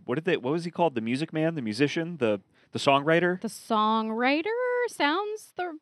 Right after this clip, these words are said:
Speaker 2: most right.
Speaker 1: Something like that.
Speaker 2: Can't remember.
Speaker 1: Yeah, um, that scene in Under the Silver Lake is, like, incredible, and this felt like almost like an hour-long version of that scene.
Speaker 2: Yeah, so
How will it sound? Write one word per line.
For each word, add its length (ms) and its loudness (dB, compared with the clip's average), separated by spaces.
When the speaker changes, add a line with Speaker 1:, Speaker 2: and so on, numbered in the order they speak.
Speaker 2:
most 340 -2
right. 380 -4
Speaker 1:
Something 280 2
like 180 -2
that. 200 2
Speaker 2:
Can't 140 -2
remember. 300 -10
Speaker 1:
Yeah, 280 6
um, 260 -8
that 220 6
scene 340 -2
in 100 -6
Under 200 -4
the 80 -2
Silver 280 2
Lake 180 0
is, 80 -8
like, 120 -10
incredible, 600 0
and 100 -6
this 140 -2
felt 280 6
like 320 0
almost 260 4
like 100 -4
an 80 4
hour-long 500 2
version 300 -4
of 60 -6
that 180 -6
scene. 360 -14
Speaker 2:
Yeah, 240 -4
so 500 0